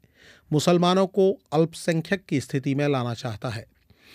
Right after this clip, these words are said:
पाकिस्तान के विदेश मंत्री शाह महमूद कुरैशी ने मांग की कि भारत प्रशासित कश्मीर में पैलेट गन के इस्तेमाल को बंद किया जाए,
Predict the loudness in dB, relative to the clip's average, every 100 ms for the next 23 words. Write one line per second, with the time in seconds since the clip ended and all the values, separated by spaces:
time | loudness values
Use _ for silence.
0 | -20 _ 0 2 2 2 2 2 2 2
1 | 2 2 0 -2 0 0 0 0 0 2
2 | 0 0 -2 0 -2 0 -2 -2 0 0
3 | -2 -4 -2 -2 -2 -4 -4 -4 -4 -6
4 | -8 -6 -6 -8 -8 -8 -2 0 0 -2
5 | -4 _ _ -20 _ -2 2 2 0 -2
6 | -2 0 -2 -4 -4 -2 -2 -2 -4 -4
7 | -6 -2 0 0 -2 -6